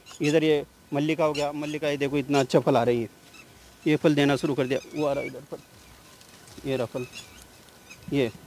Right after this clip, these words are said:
पिछले साल ग्राफ्टिंग की थी, ये फल आना शुरू हो गया इस पर। ये सदाबहार है, सदाबहार पे अब आएगा इस पर फल। ऐसे करके इस पर पाँच छः variety हमने grafting कर रखी है, सभी पे अलग-अलग फल आएंगे। ये नया प्रयोग है हमारा, ये, ये काला,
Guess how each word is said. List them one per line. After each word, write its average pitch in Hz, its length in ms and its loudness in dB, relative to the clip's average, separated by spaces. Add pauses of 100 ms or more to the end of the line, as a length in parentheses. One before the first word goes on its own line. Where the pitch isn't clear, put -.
पिछले 165 240 4
साल 170 180 4
ग्राफ्टिंग 160 380 2
की 160 120 2
थी, 160 140 2
ये 156 200 2 (220)
फल 147 120 2
आना 135 160 2
शुरू 131 160 -2
हो 120 60 0
गया 113 100 2
इस 113 100 -4
पर। 113 180 -4 (1500)
ये 139 60 2
सदाबहार 156 480 4
है, 170 140 0 (220)
सदाबहार 147 440 -2
पे 151 80 -4
अब 135 100 0
आएगा 135 220 0
इस 139 100 -4
पर 147 120 -4
फल। 147 180 -6 (600)
ऐसे 175 200 -2
करके 202 220 -4
इस 202 100 -4
पर 220 100 -4 (920)
पाँच 175 180 -8
छः 202 120 -8
variety 175 300 -6
हमने 175 140 -4
grafting 151 400 -4
कर 156 80 -6
रखी 147 240 -8
है, 202 80 -10 (140)
सभी 170 220 -8
पे 175 100 -6
अलग-अलग 147 260 -6
फल 147 200 -12
आएंगे। 110 200 -10 (800)
ये - 240 6
नया 151 180 -10
प्रयोग 135 260 -18
है 135 60 -14
हमारा, 123 240 -12
ये, - 80 -6 (1400)
ये 131 60 -4
काला, 135 300 0